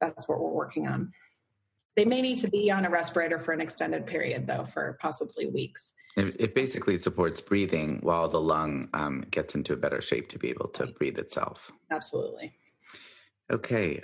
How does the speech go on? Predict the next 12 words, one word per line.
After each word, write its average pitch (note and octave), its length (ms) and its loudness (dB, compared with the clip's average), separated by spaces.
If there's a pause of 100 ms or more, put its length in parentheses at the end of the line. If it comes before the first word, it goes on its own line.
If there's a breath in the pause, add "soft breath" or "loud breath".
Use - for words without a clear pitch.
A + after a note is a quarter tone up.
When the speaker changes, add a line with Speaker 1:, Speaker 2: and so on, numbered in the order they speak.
Speaker 2:
The - 80 2
next A2+ 380 2
question F2 760 0
is D2 500 -2
a C#2 140 -2 (260)
change F2 280 2
of E2 80 -2
pace D#2+ 260 2
here. E2 480 0
Um, D#2+ 340 0
if E2 160 -2
somebody, F2+ 680 2